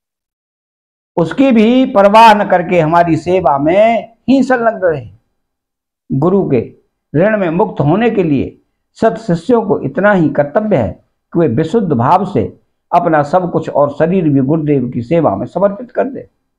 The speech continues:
देश शिरोमणियों, मैं तुम लोगों से अत्यंत प्रसन्न हूं। तुम्हारे सारे मनोरथ, सारी अभिलाषाएं पूर्ण हो और तुम लोगों ने हमसे जो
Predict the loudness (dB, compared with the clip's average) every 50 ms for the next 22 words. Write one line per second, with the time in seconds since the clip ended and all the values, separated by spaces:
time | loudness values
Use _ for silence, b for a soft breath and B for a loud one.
0 | _ _ _ _ _ _ _ _ _ _ -4 2 4 4 4 4 2 2 2 2
1 | 2 2 0 0 2 4 4 6 6 6 4 2 0 B B B B _ 2 2
2 | 4 4 2 0 0 -2 -2 0 0 0 0 0 0 0 0 0 0 2 0 0
3 | 0 0 -2 -4 -4 -2 -2 -2 0 0 0 -2 -2 -6 -10 _ _ _ _ _
4 | _ -2 0 0 0 0 -2 0 2 2 2 2 2 0 0 2 2 2 2 2
5 | 2 0 -2 0 0 2 2 2 2 2 2 2 2 2 2 4 2 2 2 0
6 | 0 0 0 2 2 2 2 0 -2 -4 -8 -14 _ _ _ _ _ _ _ _
7 | _ _ _ 0 0 0 0 0 -2 0 2 2 2 2 0 0 0 0 0 0
8 | 0 -2 -2 -2 -2 0 2 2 2 2 0 -2 -10